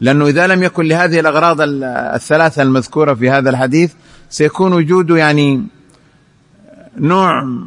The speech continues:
يعني أذية للناس في هيئته وفي منظره، في وضعه، في، ها؟ نجاسته، في لعابه، سؤره، فهذا نوع أذية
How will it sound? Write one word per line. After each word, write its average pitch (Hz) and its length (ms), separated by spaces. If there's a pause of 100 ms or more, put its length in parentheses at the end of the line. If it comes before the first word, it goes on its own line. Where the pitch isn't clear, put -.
(420)
يعني 107 840 (380)
أذية 196 320
للناس 160 600 (100)
في 131 380
هيئته 143 600
وفي 123 200
منظره، 131 640
في 113 420 (340)
وضعه، 135 520
في، 104 460 (600)
ها؟ 156 200 (680)
نجاسته، 139 720
في 135 180
لعابه، 131 720 (460)
سؤره، 131 580 (840)
فهذا 160 320
نوع 180 280
أذية 160 720